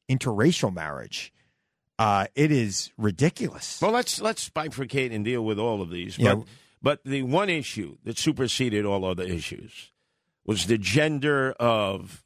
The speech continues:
Speaker 2: the nominee of the president of the United
Speaker 1: But I,
Speaker 2: States.
Speaker 1: I don't believe that was the issue that superseded all the others. I think right-wing media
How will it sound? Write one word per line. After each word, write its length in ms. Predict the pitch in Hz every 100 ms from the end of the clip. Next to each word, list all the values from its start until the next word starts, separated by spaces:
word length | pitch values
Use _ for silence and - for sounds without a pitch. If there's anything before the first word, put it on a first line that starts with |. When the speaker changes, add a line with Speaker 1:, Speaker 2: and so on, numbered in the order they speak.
| _
Speaker 2:
the 100 | 107
nominee 500 | 110 123 113 107 98
of 80 | 92
the 60 |
president 560 | 95 107 107 101 98 92
of 80 | 92
the 60 | 92
United 380 | 92 95 92 90
Speaker 1:
But 60 |
I, 20 |
Speaker 2:
States. 220 | 208 - 185
Speaker 1:
I 80 | 196
don't 180 | 220 175
believe 260 | 185 180
that 180 | 139 135
was 160 | 110 101
the 180 | 147 104
issue 240 | - 95
that 180 | 85 80 _
superseded 640 | - 123 - - 92 85
all 140 | 80 71
the 120 | 76
others. 200 | 73 85
I 80 | 160
think 160 | 196 135
right-wing 440 | 127 139 127 110
media 380 | 101 110 98 87